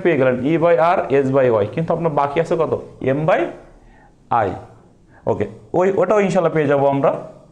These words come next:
স্যার, এবার একটু খেয়াল করি। স্যার, এবার আমাদের যেহেতু স্যার চিত্রটা নিচেরটা আমার কাজে লাগছে, আমাদের চিত্র তো কাজে লাগবে না, তাহলে আমরা এটাকে একটু মুছে দিই, যে চিত্রটা আমার লাগছে না আপাতত।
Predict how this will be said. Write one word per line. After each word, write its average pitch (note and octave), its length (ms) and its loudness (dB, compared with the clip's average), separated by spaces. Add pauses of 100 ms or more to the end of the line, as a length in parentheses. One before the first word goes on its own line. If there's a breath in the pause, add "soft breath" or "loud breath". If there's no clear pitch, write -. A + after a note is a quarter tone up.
(1300 soft breath)
স্যার, - 120 -4 (120)
এবার F#3+ 180 0
একটু F3 140 0
খেয়াল D3+ 280 2
করি। C#3+ 140 2 (1600 loud breath)
স্যার, C#3+ 180 0
এবার E3 140 0
আমাদের E3 280 0
যেহেতু F#3 200 0
স্যার F#3+ 180 0 (120)
চিত্রটা F#3 380 0 (160)
নিচেরটা F3 320 -2
আমার F#3+ 180 0
কাজে E3+ 140 2
লাগছে, E3+ 240 0 (120)
আমাদের E3+ 200 0 (100)
চিত্র D#3+ 240 -4
তো F#3 100 -2 (120)
কাজে D#3+ 140 0
লাগবে D3+ 260 -2
না, G3 80 0
তাহলে D#3 180 -2
আমরা C#3+ 140 -2
এটাকে C#3+ 180 -4
একটু D3+ 200 -4
মুছে C#3 220 -4
দিই, F#3+ 180 -2
যে A#3+ 80 -4 (100)
চিত্রটা C3+ 360 -2
আমার C3+ 160 0
লাগছে B2+ 240 -4
না C3+ 60 0
আপাতত। B2+ 300 -6